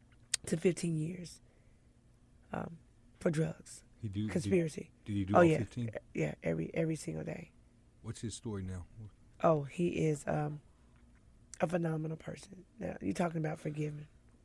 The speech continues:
Speaker 2: This is a man that you're trying to get away from, and you actually, and I'm, I'm not excusing what you did,
Speaker 1: No.
Speaker 2: but you turn into crime as almost a safety net for you to escape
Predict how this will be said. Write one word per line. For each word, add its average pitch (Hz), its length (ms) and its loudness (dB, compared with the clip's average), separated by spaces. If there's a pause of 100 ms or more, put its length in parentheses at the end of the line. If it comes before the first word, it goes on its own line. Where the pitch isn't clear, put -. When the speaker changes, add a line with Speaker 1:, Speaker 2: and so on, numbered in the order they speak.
(360)
Speaker 2:
This 165 100 0
is - 20 6
a 156 60 8
man 147 320 10
that 131 80 4
you're 143 200 4
trying 147 280 8
to 131 60 6
get 127 140 8
away 127 220 10
from, 131 260 6
and 123 140 8
you 147 160 8
actually, 135 500 6 (220)
and 123 160 6
I'm, 151 140 6
I'm 131 320 4
not 139 120 10
excusing 143 460 4
what 135 160 2
you 135 60 -4
did, 131 220 4
Speaker 1:
No. 151 60 2
Speaker 2:
but 110 180 4
you 127 120 8
turn 147 260 8
into 120 520 4 (100)
crime 131 500 6 (1040)
as 120 160 4
almost 127 280 8
a 110 40 0
safety 139 380 6
net 117 180 6
for 117 120 0
you 131 240 6
to 113 100 6
escape 107 460 2